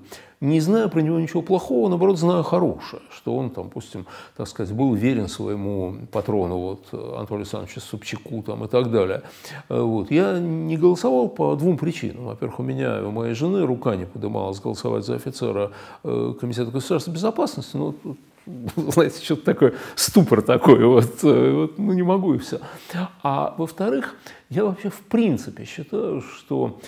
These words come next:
оперативные работники спецслужб, не политические назначенцы, а, собственно, собственно, э, профессионалы спецслужб, да, э, не должны управлять гражданским обществом, потому что менталитет спецслужб, он совершенно особый.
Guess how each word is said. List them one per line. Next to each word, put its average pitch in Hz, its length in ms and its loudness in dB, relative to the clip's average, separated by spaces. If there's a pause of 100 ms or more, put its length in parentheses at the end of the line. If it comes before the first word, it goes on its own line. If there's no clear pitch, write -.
(180)
оперативные 147 640 0
работники 131 480 -4
спецслужб, 220 600 -8 (440)
не 131 160 0
политические 220 640 -2
назначенцы, 107 960 -2
а, 120 520 -2
собственно, 123 540 -4
собственно, 131 720 0
э, 123 340 -4
профессионалы 127 600 2
спецслужб, - 600 -10
да, 175 260 -2 (480)
э, 131 320 2
не 151 180 2
должны 208 560 2
управлять 143 400 0
гражданским 135 520 -4
обществом, - 400 -10
потому 120 320 -6
что 127 160 -8
менталитет 147 580 -2
спецслужб, 233 560 -6 (320)
он 180 100 -2
совершенно 170 360 -2
особый. 90 540 -4